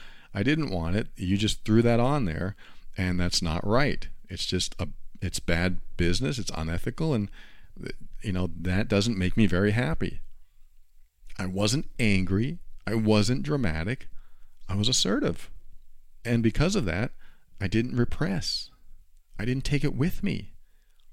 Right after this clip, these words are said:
Now, I did have some lingering anger, like, "That son of a,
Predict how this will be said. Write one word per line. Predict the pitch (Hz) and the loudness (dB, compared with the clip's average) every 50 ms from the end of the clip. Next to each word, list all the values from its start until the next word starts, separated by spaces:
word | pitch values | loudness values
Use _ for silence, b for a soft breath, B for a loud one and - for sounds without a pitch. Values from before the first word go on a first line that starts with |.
| - - - - - _ _ _ _ - | -20 -20 -20 -20 -20 _ _ _ _ -4
Now, | - 87 | 0 2
I | 80 85 | 2 2
did | - 104 92 | 2 2 2
have | 95 101 95 | 2 0 0
some | - 98 85 78 78 80 | 0 0 0 0 0 0
lingering | 92 107 135 160 147 113 92 87 85 85 - - | 0 2 2 2 4 4 4 4 2 0 -2 -2
anger, | - 85 80 80 78 82 101 117 | -4 -2 -2 -2 -2 -2 -2 -2
like, | 110 82 78 76 - - - - - | 0 -2 -2 -4 -6 -10 -14 -12 -8
"That | - - - - | -6 -4 -4 -2
son | - - 85 80 76 | -2 -2 0 0 0
of | 73 67 | 0 -2
a, | 67 | -4